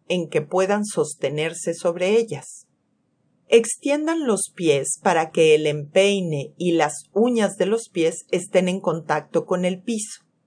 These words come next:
Y ahora flexiónenlos, es decir, despegan un poco los pies del piso y doblen los tobillos para que ahora los dedos toquen el piso.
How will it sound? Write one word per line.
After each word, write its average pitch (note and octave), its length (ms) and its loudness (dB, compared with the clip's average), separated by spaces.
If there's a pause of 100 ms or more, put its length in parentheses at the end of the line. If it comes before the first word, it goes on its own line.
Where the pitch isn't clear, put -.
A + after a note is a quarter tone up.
(680)
Y F#3+ 180 4
ahora A#3 480 4 (180)
flexiónenlos, F3 1300 -2 (260)
es F3+ 280 2
decir, G3 480 -2 (480)
despegan F#3+ 800 2
un F#3 220 -2
poco G3 340 4
los C#3+ 320 -4
pies F3+ 300 -2
del A3 240 0
piso A#3 560 -2 (380)
y G3+ 240 2
doblen C4+ 480 4
los A3+ 260 -2
tobillos D#3+ 640 0
para D3+ 320 -2
que D#3+ 120 -2
ahora G3 360 4
los E3+ 300 -2
dedos G3 500 0
toquen F3 380 0
el D3+ 160 -6
piso. - 440 -12